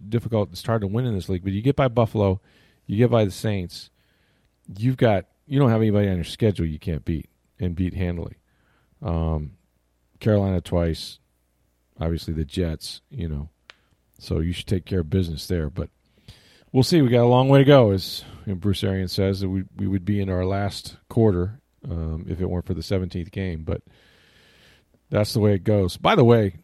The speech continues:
I was, uh, watching this game. They're in the fourth quarter now. Mac Jones has attempted one pass. He's one for one. How about that? It's one of these days where the wind is howling and you can't really throw it that well, but one for one.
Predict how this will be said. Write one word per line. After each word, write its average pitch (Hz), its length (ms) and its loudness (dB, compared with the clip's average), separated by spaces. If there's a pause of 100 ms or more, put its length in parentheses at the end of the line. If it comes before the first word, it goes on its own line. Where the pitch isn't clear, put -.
(100)
I 117 80 -4
was, 110 140 0
uh, 107 80 2
watching 123 320 0
this 98 120 -2
game. 107 280 -4
They're 147 120 0
in 196 60 0
the 139 80 0
fourth 143 280 2
quarter 143 280 2
now. 147 240 -2 (540)
Mac 165 240 0
Jones 156 320 2
has 135 160 2
attempted 120 480 -2
one 107 180 0
pass. 87 320 -2
He's 95 160 -4
one 98 200 -2
for 90 120 -6
one. 80 240 -6 (1500)
How 156 120 -2
about 160 260 4
that? 98 300 0 (460)
It's 117 160 0
one 135 160 4
of 139 60 4
these 117 140 2
days 123 300 2
where 107 140 2
the 98 100 2
wind 107 260 0
is 98 100 -2
howling 101 420 -2
and 90 120 -6
you 82 60 -8
can't 92 180 -4
really 85 180 -4
throw 85 240 -4
it 90 80 -4
that 90 160 -2
well, 92 240 -2
but - 200 -8
one 117 260 2
for 104 180 -2
one. 92 300 -4